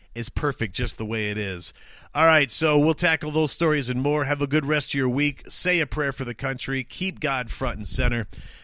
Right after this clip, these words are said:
And, uh, say another prayer for Brother James, 'cause hopefully he'll join us Saturday. I always like doing shows with Brother James, but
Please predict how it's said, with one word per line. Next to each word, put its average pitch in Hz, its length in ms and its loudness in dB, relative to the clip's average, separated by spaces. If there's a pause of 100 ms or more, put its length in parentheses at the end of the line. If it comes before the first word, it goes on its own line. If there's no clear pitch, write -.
(140)
And, 104 360 -2
uh, 104 180 2
say 151 240 2
another 135 300 4
prayer 113 340 2
for 107 480 0
Brother 107 300 0
James, 95 580 -2
'cause 92 300 -4
hopefully 92 420 -4
he'll 90 240 -6
join 92 340 -6
us 80 140 -6
Saturday. 65 480 -6
I 127 260 -8
always 101 220 -8
like 90 300 -8
doing 87 240 -10
shows 69 360 -12
with - 160 -18
Brother 60 240 -14
James, 58 380 -16
but 87 220 -12